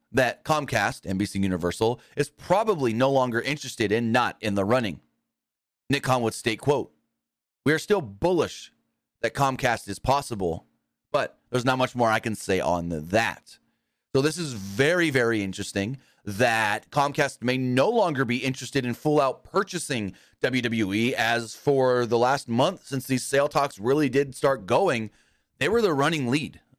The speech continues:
as far as the leader that everyone thought would most likely buy the company. Now, is Nick Faber, or not Nick Faber, but, uh, David Faber wrong here?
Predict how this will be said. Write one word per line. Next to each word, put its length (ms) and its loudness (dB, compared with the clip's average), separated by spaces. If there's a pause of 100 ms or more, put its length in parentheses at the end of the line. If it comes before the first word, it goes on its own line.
as 140 -2
far 240 4
as 140 -4
the 100 2
leader 500 0 (600)
that 100 0
everyone 240 2
thought 380 0
would 120 2
most 380 2
likely 460 0
buy 240 2
the 100 -4
company. 500 -2 (220)
Now, 200 2
is 140 -4
Nick 200 -2
Faber, 720 2 (160)
or 80 -2
not 140 2
Nick 160 -4
Faber, 260 0
but, 180 2
uh, 140 4
David 340 -2
Faber 480 0 (580)
wrong 280 4
here? 420 -2